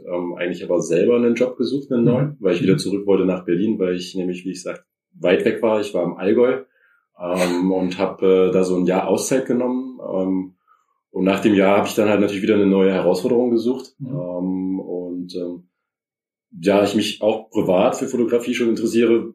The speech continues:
Speaker 1: und dann durch Zufall über das, ähm, Stellen- oder über die Stellenausschreibung dann gestolpert bin, mehr oder minder, hab ich dann gedacht, „Ach komm, fotograf punkt de hört sich erstmal interessant an.“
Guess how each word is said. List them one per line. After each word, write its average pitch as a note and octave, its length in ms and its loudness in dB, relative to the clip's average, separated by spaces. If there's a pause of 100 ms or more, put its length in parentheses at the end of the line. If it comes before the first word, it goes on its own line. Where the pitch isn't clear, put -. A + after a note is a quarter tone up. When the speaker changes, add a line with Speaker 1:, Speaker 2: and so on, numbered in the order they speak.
(120)
Speaker 1:
und G2+ 160 0
dann G2+ 360 0
durch G2+ 220 -2
Zufall A#2+ 380 2
über G#2 160 2
das, - 420 -2
ähm, F#2 160 -4
Stellen- G#2 800 -2
oder F#2+ 160 -4
über F#2 280 -4
die F#2 60 -6
Stellenausschreibung A2+ 680 2
dann G#2+ 120 2
gestolpert - 420 2
bin, B2+ 160 4
mehr A#2+ 120 2
oder A#2 120 4
minder, A#2+ 280 2
hab G#2 120 -2
ich - 80 -10
dann G2+ 120 -4
gedacht, G2 240 -2
„Ach G2 140 -16
komm, B2 240 0
fotograf G2+ 500 2
punkt F#2+ 140 -4
de A2+ 100 0
hört A2 140 -4
sich G#2+ 120 -6
erstmal G2+ 260 -4
interessant G2+ 340 -4
an.“ A#2 220 -4